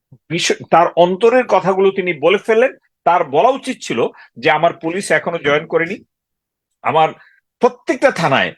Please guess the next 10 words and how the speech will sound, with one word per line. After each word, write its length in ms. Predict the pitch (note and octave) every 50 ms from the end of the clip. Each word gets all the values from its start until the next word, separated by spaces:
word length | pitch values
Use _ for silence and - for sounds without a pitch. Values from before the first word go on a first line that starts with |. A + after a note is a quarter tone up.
| _ -
পুলিশ 420 | F3 E3+ F#3 G#3+ A#3+ A3 - - - _ -
অস্ত্র 480 | D3+ F#3 - - - - - A#3+ A#3
নিয়ে 280 | G3+ G3 F3+ E3+ F3+ G#3+
ভেগে 360 | G#3 D3 C3+ D#3 E3 G#3+ G3
গেছে, 380 | C#3 A#2+ A2+ - - - A3+ C4+ - _ - _ _ _ _ -
তাদেরকে 460 | - C#3 D3 D3 E3 F3 E3+ - F#3+
আমার 260 | E3 D#3+ E3 D#3 C3+
যোগদান 400 | - C#3+ C#3 C3 C3+ F3 E3+ F3
করাতে 300 | F3 G3 F3 F3 F3 -
হবে, 200 | F#3 F#3 G3 A#3